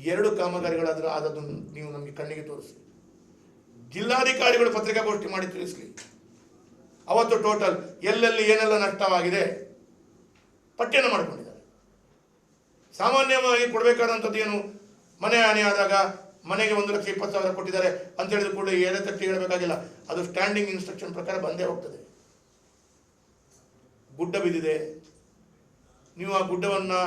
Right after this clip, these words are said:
ಅಲ್ಲಿ ಏನಾದ್ರೂ ಗೋಡೆಯನ್ನು ತಡೆಗೋಡೆ ಕಟ್ಟಿದಿರೋ, ಆ ರಸ್ತೆಯನ್ನ ಸರಿ ಮಾಡಿದ್ರು ಅಥವಾ ಆಗುವಂತ ಈ ರೀತಿಯ ಪ್ರಕೃತಿ ವಿಕೋಪದ ನಷ್ಟಗಳಿಗೆ ಎಜೆಂಡಾ ರೆಸಲ್ಯೂಷನ್ ಅಲ್ಲಿ ಆದಂತ ಯಾವುದಾದ್ರೂ ಒಂದೆರಡು ಕಾಮಗಾರಿಗಳು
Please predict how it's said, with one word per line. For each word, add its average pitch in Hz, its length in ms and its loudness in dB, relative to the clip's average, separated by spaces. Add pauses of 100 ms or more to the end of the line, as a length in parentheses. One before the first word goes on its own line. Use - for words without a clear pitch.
(320)
ಅಲ್ಲಿ 180 140 -4
ಏನಾದ್ರೂ 185 240 -2
ಗೋಡೆಯನ್ನು 190 400 -2
ತಡೆಗೋಡೆ 190 340 -2
ಕಟ್ಟಿದಿರೋ, 160 400 -2 (720)
ಆ 185 100 2 (120)
ರಸ್ತೆಯನ್ನ 190 540 0
ಸರಿ 185 220 0
ಮಾಡಿದ್ರು 160 380 -2 (1200)
ಅಥವಾ 196 300 0 (120)
ಆಗುವಂತ 202 420 0
ಈ 185 160 -2
ರೀತಿಯ 208 260 -4
ಪ್ರಕೃತಿ 196 420 -6
ವಿಕೋಪದ 190 360 -2 (420)
ನಷ್ಟಗಳಿಗೆ 190 580 2 (380)
ಎಜೆಂಡಾ 220 440 4
ರೆಸಲ್ಯೂಷನ್ 202 520 4
ಅಲ್ಲಿ 185 160 0
ಆದಂತ 175 240 -2 (460)
ಯಾವುದಾದ್ರೂ 214 580 6
ಒಂದೆರಡು 294 580 2
ಕಾಮಗಾರಿಗಳು 226 560 0